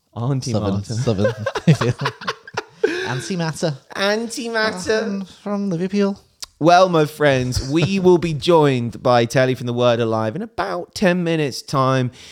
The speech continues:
Speaker 1: talking all about the band's brand new album, which is going to be dropping August twenty-fifth. Some strong features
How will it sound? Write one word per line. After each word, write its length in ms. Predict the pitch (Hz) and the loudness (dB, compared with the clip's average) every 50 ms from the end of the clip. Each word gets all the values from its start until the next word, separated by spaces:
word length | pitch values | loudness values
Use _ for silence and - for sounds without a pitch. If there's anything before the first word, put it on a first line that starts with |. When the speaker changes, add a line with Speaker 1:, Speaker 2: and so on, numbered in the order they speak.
| - - - - | -20 -20 -10 -2
Speaker 1:
talking 380 | - 156 143 139 - - 139 131 | 2 4 4 4 2 0 -2 0
all 100 | 131 131 | 0 2
about 500 | 127 113 127 123 120 120 117 120 117 - - - - - _ _ | 2 2 2 2 4 4 2 0 0 -4 -8 -14 -20 -20 _ _
the 60 | - 117 | -8 -6
band's 460 | 104 - 131 127 123 120 117 117 104 | -2 0 2 2 2 2 0 -2 -4
brand 400 | - - 127 127 123 123 120 120 | -4 0 2 2 2 2 2 0
new 260 | 120 120 120 117 - - - | 0 0 0 -2 -2 -2 -2
album, 540 | 123 123 123 120 120 107 120 117 113 117 - _ | 0 0 2 2 2 2 0 0 -2 -4 -6 _
which 180 | - - - - | -14 -12 -12 -12
is 80 | 110 | -8
going 240 | - - 117 113 113 107 | -4 -2 -2 0 -2 -4
to 60 | - | -6
be 120 | - 107 98 | -8 -10 -10
dropping 580 | 90 - - 123 117 107 - - 120 110 - | -8 -4 0 2 2 2 0 -2 -4 -4 -4
August 400 | - 80 113 110 101 107 98 - | -4 -4 -4 -4 -4 -6 -8 -8
twenty-fifth. 960 | - - 113 107 104 - - 101 92 - - - - - 131 123 123 123 - | -6 -4 -4 -4 -4 -6 -10 -12 -14 -14 -18 -10 -4 0 2 2 2 2 0
Some 320 | - - - - 147 127 120 | -4 -6 -6 -2 -2 -2 -2
strong 800 | - - - - - 185 190 208 214 214 214 208 208 214 202 | -2 -4 -2 2 4 4 6 6 6 4 4 2 2 0 -2
features 1120 | 170 - - - - 170 180 202 196 - - - - - 143 107 95 85 82 - - - - | -4 -6 -12 -8 -6 -4 -4 -4 -6 -8 -10 -8 -4 -2 -2 -2 -2 -4 -8 -10 -12 -14 -14